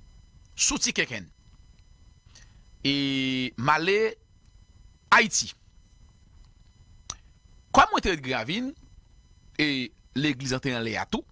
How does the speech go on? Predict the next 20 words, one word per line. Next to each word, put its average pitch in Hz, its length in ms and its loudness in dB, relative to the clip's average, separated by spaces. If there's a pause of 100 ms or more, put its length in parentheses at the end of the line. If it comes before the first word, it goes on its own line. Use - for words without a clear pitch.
(1900)
Et 156 100 0
puis, 226 300 0
moi, 494 180 2
monte 254 160 -4
gravine. 101 460 -8 (1120)
Ok? 160 260 0 (1120)
Pas - 100 -2
oublier 113 280 -2
que 185 160 2
famille 143 400 -2
m 165 140 0
gen 117 140 -2
ka 220 220 4
yon 196 100 0
roi. 151 300 2 (3750)
Moi, 247 140 4
monte 269 240 2 (160)
gravine. 277 440 -2 (500)
Monte 190 280 0
gravine, 147 640 -2